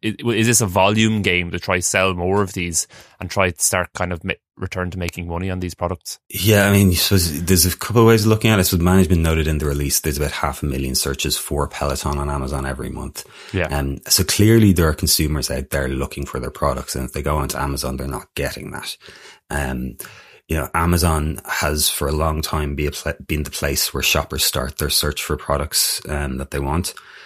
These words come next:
Speaker 2: Now, you know, in terms of businesses trying to control their relationships with, with their customers, that's not great. You know, selling
Speaker 1: Mm.
Speaker 2: on Amazon is gonna erode that relationship. And of course, Amazon are now taking a cut, um,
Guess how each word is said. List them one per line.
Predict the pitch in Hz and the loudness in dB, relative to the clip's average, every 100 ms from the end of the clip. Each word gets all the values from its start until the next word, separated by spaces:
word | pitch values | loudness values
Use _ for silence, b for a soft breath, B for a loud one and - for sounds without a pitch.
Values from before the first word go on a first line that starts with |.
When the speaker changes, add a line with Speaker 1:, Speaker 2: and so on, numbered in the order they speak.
| B B _ | B B _
Speaker 2:
Now, | 80 78 73 - _ | -2 0 0 -6 _
you | - 67 | -8 -4
know, | 78 | -2
in | 73 | -2
terms | - 95 | 2 4
of | 90 | 4
businesses | 76 80 82 - | 2 0 0 0
trying | - 82 | -2 -2
to | 76 | -2
control | 78 - 80 | -4 -2 0
their | 78 | 0
relationships | 76 76 76 78 73 - _ | 0 0 0 -2 -4 -8 _
with, | 73 71 - | -8 -8 -10
with | - | -10
their | - | -8
customers, | - 202 - 82 73 - B B B - | -2 0 2 0 0 -2 B B B -6
that's | 69 - | -4 -2
not | 69 - | -4 -4
great. | - 55 - - | -6 -4 -4 -6
You | - | -6
know, | 71 | 0
selling | 101 80 80 | 2 4 2
Speaker 1:
Mm. | 78 | 0
Speaker 2:
on | |
Amazon | 76 73 71 | 0 -2 -2
is | 69 | -4
gonna | - 76 | -2 -2
erode | 71 73 73 76 | -2 -2 0 0
that | 71 | -2
relationship. | 67 80 76 76 - 76 - | -2 -2 -2 -4 -2 -4 -4
And | |
of | 67 | -8
course, | - 71 - - | -6 -4 -2 -4
Amazon | 69 67 71 71 | -6 -4 -4 -4
are | |
now | 67 | -6
taking | 67 69 73 | -6 -6 -6
a | 67 | -6
cut, | - 101 104 - - B B B B | -2 2 2 0 -8 B B B B
um, | - 69 67 67 | -6 -4 -4 -6